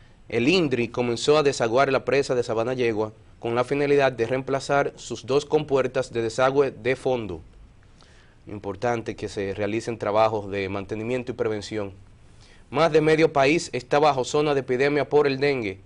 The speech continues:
En los últimos días se han muerto tres niños, hospitales están atestados. Eh, no tan solo dengue, tenemos un brote bastante fuerte de neumonía y bronquitis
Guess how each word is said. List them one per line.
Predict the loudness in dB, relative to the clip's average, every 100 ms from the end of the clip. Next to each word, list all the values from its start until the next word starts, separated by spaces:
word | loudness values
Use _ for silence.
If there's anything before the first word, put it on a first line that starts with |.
| -20 -20 -16 -6
En |
los | -6 -2
últimos | -2 0 -2 0
días | 0 2
se |
han | 0
muerto | 0 -2 -2
tres | -2 -2
niños, | -2 2 0 0 -6
hospitales | -8 -8 -4 2 2 2
están | -2 -2 -2 -2 -8 -20 0
atestados. | 0 2 -2 -2 2 4 4 0 -6 -16 -20 -20 -20 -20 -20 -20 -18
Eh, | -12 -6
no | -4
tan | -2 -2
solo | 0 0 2
dengue, | 2 2 -2 -8 -16 -14
tenemos | -8 -4 -2
un | -2 -2
brote | 0 0 0 -2 -2 -6
bastante | -6 -6 -2 -4 -2 -4
fuerte | 0 0 0 -2
de | -2 -2 -4 -10 -20 -20 -12
neumonía | -6 -4 -4 -2 -2
y |
bronquitis | -2 -4 -6 -10 -10 -10 -14 -16